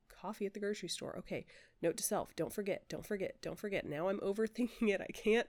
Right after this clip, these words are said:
focus in the moment. I can't stop thinking about it. Well, pause and write it down. A reminder in your phone or whatever it is.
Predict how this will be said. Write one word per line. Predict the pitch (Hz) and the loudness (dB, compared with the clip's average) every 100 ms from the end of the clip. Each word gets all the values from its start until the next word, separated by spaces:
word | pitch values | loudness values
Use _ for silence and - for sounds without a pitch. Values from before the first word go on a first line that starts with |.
| - | 2
focus | 233 226 226 | 0 2 2
in | 220 | 2
the | 208 | 2
moment. | 202 196 196 - | 2 2 2 0
I | |
can't | - 196 - | -2 -2 -2
stop | - 233 233 | -4 -4 -4
thinking | - 214 208 | -2 -2 0
about | 185 180 | -2 0
it. | 175 - - - _ _ _ _ _ _ _ | 0 -4 -12 -20 _ _ _ _ _ _ _
Well, | - 247 | -10 -8
pause | - - 277 262 202 170 190 - - _ _ _ - | -10 -10 -6 -2 0 0 -2 -6 -10 _ _ _ -16
and | - 226 | -12 -6
write | 226 262 | -4 -2
it | |
down. | 233 185 147 - - _ _ - - _ _ _ - | -2 -2 -2 -8 -14 _ _ -20 -20 _ _ _ -10
A | |
reminder | 190 180 180 208 208 | -4 -2 0 0 2
in | 202 | 2
your | 208 | 2
phone | 208 180 151 151 | 2 0 -2 -2
or | - | -4
whatever | 160 160 180 185 175 | -2 0 0 0 0
it | |
is. | 165 156 | 0 -2